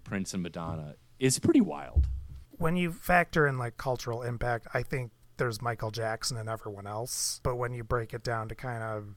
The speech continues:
Speaker 2: you know, numbers and who had the most hits and albums and popularity on the radio and things like that, it was actually a lot closer than I would have thought in the eighties. And, um, Madonna had seven number one songs. Uh,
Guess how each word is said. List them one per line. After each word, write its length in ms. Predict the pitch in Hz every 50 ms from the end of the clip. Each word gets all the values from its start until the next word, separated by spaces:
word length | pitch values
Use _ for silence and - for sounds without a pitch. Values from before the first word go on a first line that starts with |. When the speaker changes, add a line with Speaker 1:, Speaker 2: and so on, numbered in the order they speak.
| -
Speaker 2:
you 80 | - 127
know, 240 | 120 117 113 110 110
numbers 640 | 113 113 117 117 113 113 107 110 110 107 107 101 110
and 100 | 110 113
who 160 | - 120 113
had 220 | 107 107 107 104 104 - _ _ _
the 80 | - -
most 240 | 120 107 104 - -
hits 300 | - 143 127 - - 123
and 100 | 113 113
albums 500 | 110 113 113 110 113 107 107 107 107 -
and 240 | 110 107 107 113 123 - _
popularity 1080 | - - 127 113 - - 123 117 110 110 113 113 110 110 107 107 104 107 104 101 101 101 -
on 200 | - 131 117 110
the 80 | 110 104
radio 500 | 104 110 110 110 107 107 107 107 107 104
and 100 | 101 104
things 220 | - 117 113 107
like 200 | 110 107 104 -
that, 280 | - 113 107 107 101 101
it 80 | 110
was 220 | 110 110 107 - - - - _ _ _ - - -
actually 400 | 139 139 165 - - - 285 226
a 80 | 196
lot 240 | 165 147 135 135 -
closer 580 | - - - 107 104 107 110 - - 147 135 135
than 140 | 131 117 110
I 80 | 107
would 140 | 101 104 98
have 100 | 98 -
thought 400 | - - 131 120 123 - - - - - -
in 120 | 135 131
the 80 | 131 123
eighties. 460 | 120 113 113 113 113 110 110 107 117
And, 320 | 127 110 113 113 107 104 - - - - - - - - - - - - - - -
um, 460 | 131 120 117 113 113 113 110 110 110 - - - - - - - -
Madonna 480 | - 139 127 123 131 131 143 139 143 147
had 420 | - - 131 123 117 117 113 117 -
seven 460 | - - - - 143 139 143 156 147
number 280 | 147 151 151 143 143 139
one 240 | 131 135 127 123 117
songs. 680 | - - 117 107 101 101 101 98 104 - - - - - - - - - - - -
Uh, 260 | 117 113 110 110